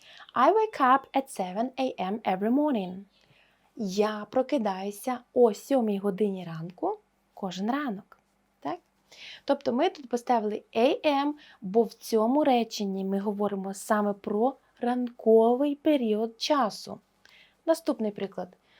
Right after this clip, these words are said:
The flight is scheduled for half past five. Half past five A M, так? Тобто політ запланований на п'яту тридцять ранку.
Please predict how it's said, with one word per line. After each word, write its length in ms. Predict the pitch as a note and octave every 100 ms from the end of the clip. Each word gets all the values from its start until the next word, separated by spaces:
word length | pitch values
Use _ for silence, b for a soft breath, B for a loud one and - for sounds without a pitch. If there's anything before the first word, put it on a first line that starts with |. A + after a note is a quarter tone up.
| b b
The 440 | G3 F#3 A#3+ - -
flight 520 | C4+ A#3+ B3+ C4 - _ _ C4
is 420 | A#3 F#3 F#3 - _
scheduled 880 | - - - A3+ G3+ G3 C4+ E4 - - -
for 260 | A3 A#3+ E4+ b b - -
half 180 | A3 G3+ -
past 280 | B3 B3 - E4+
five. 560 | E4 B3 G3+ - - _ _ _ _ _ _ _ _ _ -
Half 120 | A3+ -
past 300 | A3+ A3+ - -
five 220 | G3 A3+ -
A 160 | B3 B3 - D#4+
M, 260 | D#4+ G3 F#3 -
так? 300 | A#3+ G#4 - _ B B B B B
Тобто 520 | - B3+ B3 G3+ G3 G#3 -
політ 380 | B3 B3 F4+ -
запланований 800 | D#4+ D#4 A#3 A3 B3+ D4+ E4
на 280 | D4+ A3 A#3+
п'яту 480 | C#4 - G#3+ A3 A#3+
тридцять 560 | A#3 G3+ G#3 A3 G#3+ G3+
ранку. 540 | G#3+ G#3 F#3 -